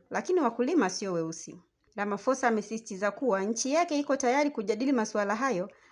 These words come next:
akimtaja Nelson Mandela kama mfano wa mshikamano na amani, lakini Trump hayakumyumbisha akijibu, "Apartheid ilikuwa mbali sana,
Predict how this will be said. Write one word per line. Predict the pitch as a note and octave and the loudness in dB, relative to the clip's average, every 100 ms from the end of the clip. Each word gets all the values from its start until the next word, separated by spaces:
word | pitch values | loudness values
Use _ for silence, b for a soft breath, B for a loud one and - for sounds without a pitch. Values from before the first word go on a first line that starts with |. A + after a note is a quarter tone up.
| - | -6
akimtaja | A3+ C4+ C4+ E4 D#4+ | -2 0 0 2 2
Nelson | D#4 D4 C#4 | 0 0 0
Mandela | B3 A#3 D4+ B3 F#3+ | 2 4 4 4 2
kama | A3 D4 D4+ | 0 0 2
mfano | C4 D4 D4 | 2 2 2
wa | A#3+ | 2
mshikamano | A#3 A3+ C4 C#4 | 0 -2 0 2
na | G#3+ | 2
amani, | G#3+ B3+ B3+ F#3+ F#3+ b b - | 2 2 0 -2 -6 b b -2
lakini | A3+ F4+ F4+ | 0 2 0
Trump | D4+ F#4 E4 | 0 0 2
hayakumyumbisha | A#3+ B3+ B3+ B3+ C4 B3+ B3+ C4+ F#4+ - F#4 | 4 4 4 2 2 2 2 2 0 0 0
akijibu, | G3 G3 F3+ F#3+ F3 D#3+ E3+ _ _ _ _ B B B B B | 0 -2 -6 -6 -6 -8 -12 _ _ _ _ B B B B B
"Apartheid | A#3+ C#4+ C#4+ A4 G4 A3+ | -4 -2 0 2 2 4
ilikuwa | A3+ A3+ C4 A3+ | 4 4 4 4
mbali | G#3 G3+ | 4 0
sana, | G#3 F#3+ F3+ F3 | -2 -2 -2 -4